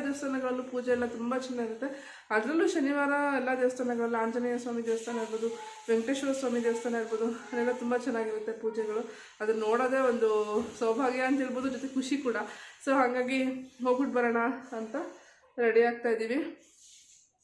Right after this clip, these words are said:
ಈ ಸಲ ವರಮಹಾಲಕ್ಷ್ಮಿ ಕೂಡ ಮಾಡಂಗಿಲ್ಲ ಅಂತ ಅಮ್ಮ ಫೋನ್ ಮಾಡಿದ್ರು. So, ಆ, ಹಂಗಾಗಿ, ಆ, ಜೊತೆಗೆ ಏನಿದು ಪುಟ್ಟಿ?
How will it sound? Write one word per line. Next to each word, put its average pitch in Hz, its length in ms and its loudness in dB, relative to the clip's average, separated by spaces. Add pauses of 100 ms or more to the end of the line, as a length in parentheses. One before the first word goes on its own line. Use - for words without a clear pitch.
(480)
ಈ 262 40 -6
ಸಲ 294 220 0
ವರಮಹಾಲಕ್ಷ್ಮಿ 277 600 4
ಕೂಡ 269 160 0
ಮಾಡಂಗಿಲ್ಲ 240 520 2
ಅಂತ 226 180 0
ಅಮ್ಮ 226 260 0
ಫೋನ್ 226 240 -2
ಮಾಡಿದ್ರು. 220 460 -2
So, 254 320 -4 (1200)
ಆ, 226 260 0 (380)
ಹಂಗಾಗಿ, 220 540 -4 (420)
ಆ, 269 60 -2 (680)
ಜೊತೆಗೆ 269 680 0 (1300)
ಏನಿದು 254 340 -4
ಪುಟ್ಟಿ? 285 460 -16